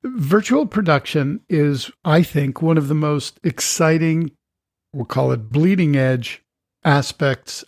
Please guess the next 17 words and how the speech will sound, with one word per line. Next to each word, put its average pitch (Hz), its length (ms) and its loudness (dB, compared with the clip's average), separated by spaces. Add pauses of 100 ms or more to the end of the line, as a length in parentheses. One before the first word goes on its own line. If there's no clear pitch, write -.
of, 135 480 0 (580)
of 147 300 -4 (100)
the 147 220 2
way 151 440 2
we 139 200 0
can 135 240 -2
tell 143 240 0
stories, 131 580 -2
the 143 120 -4
way 139 360 2
we 147 180 0
can 135 260 -4
use, 131 540 -2 (800)
uh, 135 300 -2 (260)
cinematics, 156 1080 0 (220)
photography, 151 1080 0 (400)
um, 127 520 -2